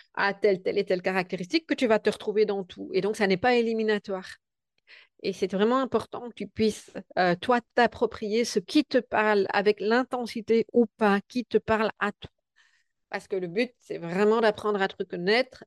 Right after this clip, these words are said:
Et à partir du moment où tu es au clair avec ça, en phase deux, l'idée, c'est de vraiment pouvoir connecter à tes propres besoins. Et, hum, la graine de sagesse, c'est ça aussi, hein, dans,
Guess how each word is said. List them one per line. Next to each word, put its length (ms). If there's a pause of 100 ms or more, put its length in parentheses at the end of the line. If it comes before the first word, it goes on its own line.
(160)
Et 380
à 40
partir 280
du 80
moment 340
où 80
tu 120
es 40
au 80
clair 320
avec 220
ça, 200
en 80
phase 340
deux, 340 (560)
l'idée, 320
c'est 160
de 100
vraiment 300
pouvoir 400
connecter 440
à 60
tes 140
propres 360
besoins. 460 (800)
Et, 380
hum, 200 (160)
la 60
graine 200
de 60
sagesse, 440
c'est 160
ça 200
aussi, 300
hein, 140
dans, 520